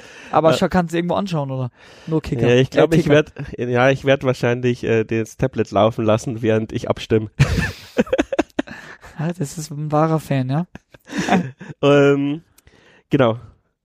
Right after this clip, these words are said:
Speaker 2: Und übernächste Woche dann, ähm, die Ehre von, ja, ja, ein bisschen, also ein bisschen Rache für, für, für, für eine Geschichte, die euch wahrscheinlich auch genervt hat.
Speaker 1: Schauen wir mal.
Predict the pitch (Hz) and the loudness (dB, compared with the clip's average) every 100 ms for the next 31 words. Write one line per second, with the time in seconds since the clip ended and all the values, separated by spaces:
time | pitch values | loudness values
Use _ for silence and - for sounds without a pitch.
0 | _ 170 170 - 180 165 - 147 139 139 | _ 0 0 0 0 0 0 0 2 0
1 | 135 123 127 131 - _ _ 131 117 117 | 0 0 -2 -10 -18 _ _ -4 -2 -2
2 | 117 123 _ _ _ _ _ 131 123 113 | -6 -12 _ _ _ _ _ -2 2 4
3 | 120 113 127 - _ _ _ _ - 113 | 4 4 0 -8 _ _ _ _ -6 -4
4 | 117 - _ _ _ _ _ _ _ _ | -4 -14 _ _ _ _ _ _ _ _
5 | - - 101 107 - 117 - 160 202 160 | -10 -4 -2 -4 -6 -12 -2 0 2 0
6 | 143 156 165 170 156 - _ 160 202 202 | -2 0 4 4 2 -4 _ -2 0 2
7 | 180 120 123 131 117 - _ _ - 135 | 4 2 4 2 2 -2 _ _ -2 0
8 | 127 - - 123 120 117 135 135 127 - | 0 -2 0 2 2 2 -4 -8 -8 -4
9 | 123 120 - - - - 117 127 131 - | -2 -2 -4 -8 -4 -2 0 0 0 0
10 | 117 117 - - - 127 123 117 117 110 | 0 0 -4 -20 -2 0 0 0 0 0
11 | 117 - 104 107 - 104 - _ _ _ | -2 -2 -6 -6 -6 -10 -10 _ _ _
12 | _ _ _ _ _ _ - 202 135 131 | _ _ _ _ _ _ -6 -4 -2 -4